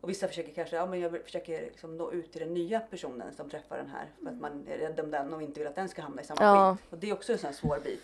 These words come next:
Speaker 1: liksom. Det är så här, ska man göra det eller ska man inte? Jag tycker ändå så här, gör det. För du
Speaker 3: Mm.
Speaker 1: vet inte. Det kanske tar tio år. Men sen kommer den här personen ihåg att, ja, men hon varnade mig faktiskt i början. Även om jag inte lyssnade, jag trodde inte på det. Och så vidare.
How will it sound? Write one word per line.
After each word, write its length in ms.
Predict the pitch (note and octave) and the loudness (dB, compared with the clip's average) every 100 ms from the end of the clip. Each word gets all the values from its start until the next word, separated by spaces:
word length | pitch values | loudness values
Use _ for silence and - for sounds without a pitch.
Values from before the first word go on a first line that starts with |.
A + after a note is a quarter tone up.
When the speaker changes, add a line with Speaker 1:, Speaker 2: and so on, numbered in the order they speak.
| - | -10
Speaker 1:
liksom. 280 | D#3+ C#3+ D#3+ D#3+ | -10 -10 -12 -12
Det 60 | |
är 60 | F3+ | -10
så 80 | E3 | -10
här, 60 | |
ska 120 | - D#3+ | -6 -6
man 120 | D#3+ | 0
göra 220 | D#3+ D#3 | 0 2
det 80 | D#3+ | 0
eller 100 | D3+ | -2
ska 140 | - | -6
man 120 | D#3 | -6
inte? 280 | D#3 D3+ - | -6 -10 -6
Jag 180 | D#3+ E3+ | -4 -4
tycker 160 | F#3+ D#3+ | -4 -6
ändå 140 | D3+ | -6
så 100 | D3+ | -6
här, 140 | C#3+ - - - - - | -8 -8 -20 -20 -20 -14
gör 280 | D3+ D#3 - | -2 0 0
det. 100 | F3 - - | -6 -12 -4
För 80 | |
du 60 | G3 | 0
Speaker 3:
Mm. 120 | G3 | 2
Speaker 1:
vet 160 | D#3+ F#3 | 0 -2
inte. 260 | E3+ - - | -8 -10 -10
Det 80 | E3 | -10
kanske 240 | F3 E3 | -10 -10
tar 180 | - D#3+ | -8 -6
tio 320 | - E3+ F3 | -6 -4 0
år. 220 | - E3 - - - - _ | 0 -2 -6 -20 -20 -20 _
Men 160 | F3+ E3 | -4 -2
sen 100 | F3 | -2
kommer 260 | F3+ F3 | -2 0
den 140 | E3 D#3 | -2 -4
här 60 | |
personen 320 | D3+ D3+ D3+ D3+ | -8 -10 -10 -8
ihåg 300 | F3 D#3 - | -2 -2 -2
att, 60 | - | -8
ja, 300 | D#3 D#3+ E3 | -12 -10 -12
men 100 | D#3+ | -14
hon 160 | D3+ E3 | -14 -12
varnade 300 | D#3+ E3+ D3+ | -10 -10 -10
mig 100 | C#3 | -12
faktiskt 220 | - - | -16 -10
i 40 | |
början. 380 | D#3 D3 D3+ D#3+ - | -6 -4 -6 -8 -12
Även 160 | D#3+ D#3 | -12 -10
om 60 | |
jag 100 | D#3 | -10
inte 100 | D3+ | -10
lyssnade, 340 | D#3 D#3 D#3+ D3 | -12 -12 -10 -6
jag 180 | C#3 - | -6 -8
trodde 200 | D3+ D3+ | -10 -12
inte 140 | D3+ | -12
på 180 | - - | -10 -10
det. 180 | - - - - | -8 -12 -18 -20
Och 80 | - | -14
så 100 | - | -12
vidare. 260 | - - | -10 -10